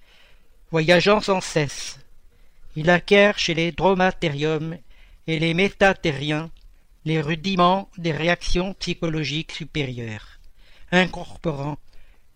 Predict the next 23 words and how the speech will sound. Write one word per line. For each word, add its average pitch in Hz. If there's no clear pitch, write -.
les 151
conquêtes 185
de 165
l'instinct 180
et 175
de 147
l'intelligence. 135
En 165
restant 190
parmi 165
les 160
mas-, 175
marsupiaux 175
et 160
les 156
cétacés 180
de 160
l'Éocène 170
moyen, 156
les 135
rhinocéros, 160
les 147
cervidés, 147